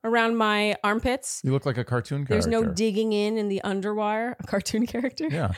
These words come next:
Speaker 1: <laughs>
Speaker 2: Where are the parts?
Speaker 1: <laughs>
Speaker 2: Where are the bumps?
Speaker 1: Honestly, their pieces are just so perfectly designed to not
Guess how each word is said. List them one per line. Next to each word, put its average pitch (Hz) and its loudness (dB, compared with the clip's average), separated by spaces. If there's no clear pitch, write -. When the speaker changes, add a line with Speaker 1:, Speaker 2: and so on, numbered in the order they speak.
Speaker 1:
<laughs> - -6
Speaker 2:
Where 120 2
are 127 2
the 120 0
parts? 143 -2
Speaker 1:
<laughs> 359 -4
Speaker 2:
Where 117 2
are 120 2
the 113 0
bumps? 117 -2
Speaker 1:
Honestly, 302 2
their 294 0
pieces 262 -2
are 226 -2
just 220 -2
so 226 2
perfectly 214 -2
designed 170 -4
to 202 -4
not 185 0